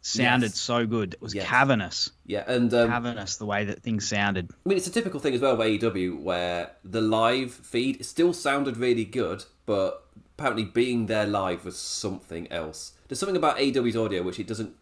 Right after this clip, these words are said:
Speaker 2: quite get that across in terms of how loud and booming it is. Uh, you can still tell because the crowd is so incredibly loud, but <laughs> it's still that slight little thing in terms of the sound balancing. They'll get it eventually. It's just, it's the,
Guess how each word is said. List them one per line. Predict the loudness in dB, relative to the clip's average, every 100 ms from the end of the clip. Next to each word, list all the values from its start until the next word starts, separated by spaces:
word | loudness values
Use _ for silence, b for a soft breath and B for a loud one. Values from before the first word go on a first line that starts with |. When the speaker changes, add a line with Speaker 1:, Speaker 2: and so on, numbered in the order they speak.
| _
Speaker 2:
quite | -16 -14 -4 0 2 2 -2 -6
get | -6 -4
that | -4 -6
across | -8 -6 -6 -6
in |
terms | -8
of | -10
how | -10 -2 2 2
loud | 0 -2 -2 -2 -4
and | -4 -6
booming | -4 -4 -4 -8
it | -6
is. | -6 -6 -12 b b b b -2
Uh, |
you | 0
can | -2
still | 0 0
tell | 0 -6 -6 -8 -8
because | -6 -4
the | -6
crowd | -2 0 0
is | -4 -12 -8
so | -6 0 2 2
incredibly | 0 -6 -4 0 0 -2 -6 -8
loud, | -8 -8 -10 -12 b b b b b _
but | 0 0 -4 -2
<laughs> | -2 2
it's | 2 2
still | 0 2
that | 4 2 -2 B -14
slight | 2 4 4
little | -2
thing | -2 0 0
in |
terms | -2 -4
of | -6
the |
sound | -2 -2 -2
balancing. | -6 -4
They'll | 0 0
get | 0 -4 -4
it | -6
eventually. | -4 -4 -4 -12 -14 -18 _ _ _ _
It's | -8
just, | -8 -8
it's |
the, | -10